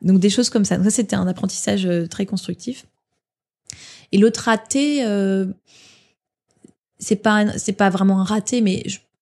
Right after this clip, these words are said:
effectivement, je pense que les premières, euh,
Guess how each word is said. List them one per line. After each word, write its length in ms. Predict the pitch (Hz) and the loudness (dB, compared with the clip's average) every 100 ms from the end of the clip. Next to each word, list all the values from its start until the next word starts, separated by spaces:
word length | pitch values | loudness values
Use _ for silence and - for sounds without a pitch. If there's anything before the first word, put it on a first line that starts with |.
| _ | _
effectivement, 540 | - 185 196 - 208 190 - | -2 -2 -2 0 0 0 -6
je 100 | - | -4
pense 200 | 214 - | -2 2
que 80 | |
les 140 | 214 185 | 4 4
premières, 800 | - - - 233 226 220 220 208 | 2 -2 2 4 4 4 4 4
euh, 800 | 190 180 175 175 175 170 160 - | 2 2 2 0 0 -2 -2 -2